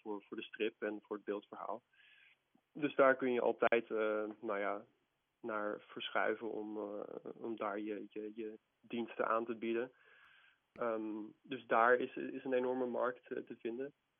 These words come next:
Als je een goed contact hebt met een Franse uitgever of een Belgische uitgever en je een beetje kan zorgen dat je vertalingen kan krijgen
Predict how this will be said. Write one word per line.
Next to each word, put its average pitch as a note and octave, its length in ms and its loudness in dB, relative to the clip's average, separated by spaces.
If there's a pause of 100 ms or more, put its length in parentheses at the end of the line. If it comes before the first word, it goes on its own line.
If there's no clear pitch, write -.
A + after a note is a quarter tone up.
(220)
Als - 140 -14
je A#2+ 60 -2
een A2+ 60 -2
goed - 240 -8
contact A2 400 0
hebt A2 120 0
met G#2+ 120 -6
een G#2 60 -10
Franse - 380 -4
uitgever G#2+ 460 -4
of G#2+ 80 -16
een G#2 100 -8
Belgische G#2 400 -6
uitgever G#2 600 -6 (480)
en A2 300 -2
je A2+ 100 -2
een G#2+ 60 0
beetje G#2 200 -2
kan G#2+ 180 0
zorgen G#2+ 540 -2
dat A2 140 -10
je G#2+ 60 -16
vertalingen G#2 760 -4
kan G2+ 200 -10
krijgen G#2 400 -4